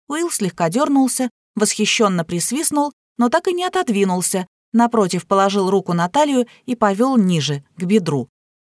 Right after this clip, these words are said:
«Согласись, Тейт, ты бы тоже не хотела пойти в кафе с парнем, у которого будто два шерстистых вывольня на голове спаривались.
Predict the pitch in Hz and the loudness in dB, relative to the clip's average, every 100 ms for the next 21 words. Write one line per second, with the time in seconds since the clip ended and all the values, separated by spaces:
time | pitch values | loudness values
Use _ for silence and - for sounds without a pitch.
0 | _ - 190 196 214 - 175 - 196 156 | _ -6 0 0 0 0 -2 0 0 0
1 | - - _ _ 233 277 202 233 269 262 | -4 -14 _ _ -2 0 2 2 2 0
2 | 254 254 202 170 190 190 190 - 185 170 | -2 2 2 2 -2 -2 -4 -4 -2 -2
3 | 160 - 254 277 170 165 180 180 214 202 | -2 0 2 2 2 0 -2 0 0 2
4 | 180 185 196 196 190 190 - 208 - 208 | 0 -2 -2 -2 0 -2 0 -2 0 -2
5 | - 214 214 220 190 156 147 147 151 160 | 0 -2 2 2 4 2 0 -2 0 0
6 | 156 143 - 175 147 131 127 127 - | 2 -2 -4 -2 -2 -2 -4 -6 -12